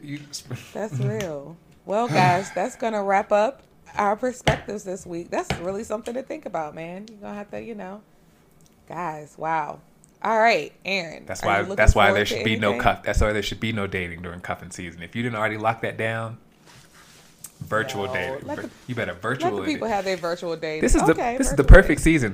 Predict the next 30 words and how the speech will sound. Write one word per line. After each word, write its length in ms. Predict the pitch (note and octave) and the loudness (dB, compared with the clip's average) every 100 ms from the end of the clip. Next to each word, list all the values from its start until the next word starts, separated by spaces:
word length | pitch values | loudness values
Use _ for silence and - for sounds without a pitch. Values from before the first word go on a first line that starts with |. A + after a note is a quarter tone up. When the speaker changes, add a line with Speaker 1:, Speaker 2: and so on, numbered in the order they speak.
| - | -2
Speaker 1:
for 120 | A2+ | 2
Speaker 2:
You 60 | G#2+ | 4
can 100 | G#2+ | 6
Speaker 1:
long 100 | A2 | 4
Speaker 2:
still 100 | A2 | 4
go 60 | |
Speaker 1:
distance 300 | A2 A#2 G2+ | 4 2 2
Speaker 2:
out. 80 | G#2+ | 0
Speaker 1:
relationships. 680 | G#2 G2+ G2 F#2 - - - | 0 -2 -4 -6 -6 -6 -8
This 200 | - C#3+ | -8 -6
is 80 | A#2 | -4
the 100 | G#2 | 4
perfect 400 | - C#3+ C#3 - | 8 8 8 0
season 280 | A#2 G2+ | 0 0
for 120 | G2 G2 | -2 -4
long 220 | F2 F2+ | -4 -4
distance 360 | G2 - F2 | -4 -4 -6
relationships. 800 | - F2 D#2+ E2+ - E2+ - - _ _ G#2+ | -4 -4 -4 -12 -16 -16 -18 -20 _ _ -6
Get 140 | A2+ | -2
on 240 | A#2 F2 E2 | -2 -2 -6
it. 120 | D#2 - - - | -10 -12 -20 -20
Speaker 2:
Mm-mm. 480 | C#3+ - - C#3 C#3+ | -20 -20 -20 -20 -10
Speaker 1:
Then 160 | A2+ A2 | -6 -6
I 60 | |
know 180 | G2+ D3+ | -4 -2
we 80 | F#3+ | -4
can't 240 | - F2 | -4 -8
see 100 | F2+ | -8
each 140 | F2 - | -12 -12
other. 300 | D2+ C#2+ | -14 -14